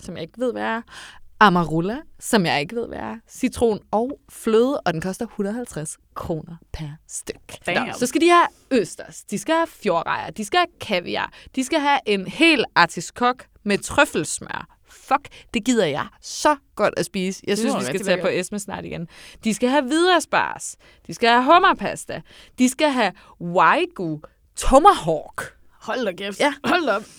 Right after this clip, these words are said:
Speaker 1: Og så skal de have en bask cheesecake, som slutter. Og så skal de nok lige have en mid dinner drink og en post dinner, og altså sådan noget tyve efter os.
Speaker 2: Og så ind på museet og flytte med en masse fyre.
Speaker 1: Ja.
Speaker 2: Ej, hvor lækkert.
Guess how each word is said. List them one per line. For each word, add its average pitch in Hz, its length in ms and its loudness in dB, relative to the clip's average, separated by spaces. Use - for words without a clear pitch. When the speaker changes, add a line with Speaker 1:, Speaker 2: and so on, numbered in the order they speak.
Speaker 1:
Og 226 140 6
så - 100 -2
skal - 160 -2
de 208 60 6
have 202 100 4
en 208 80 -8
bask - 460 -2
cheesecake, - 840 -6
som 196 240 0
slutter. 185 400 0
Og 214 100 2
så 269 100 0
skal 262 180 -2
de 254 80 0
nok 214 280 2
lige 240 260 0
have 220 240 2
en 180 340 0
mid 202 180 6
dinner 233 220 6
drink 214 460 2
og 185 220 4
en 160 420 -2
post 240 440 -2
dinner, 208 360 0
og 170 240 2
altså 165 220 -6
sådan 165 160 -4
noget 147 160 -4
tyve 226 540 0
efter 180 300 -2
os. 127 440 -6
Speaker 2:
Og 226 80 -6
så - 100 -2
ind 247 140 0
på 240 100 -4
museet 208 400 -2
og 208 180 0
flytte 190 240 -6
med 190 80 -4
en 170 60 -4
masse 165 220 -8
fyre. 160 200 -8
Speaker 1:
Ja. 156 160 -8
Speaker 2:
Ej, 165 140 0
hvor 175 100 -6
lækkert. 160 300 -6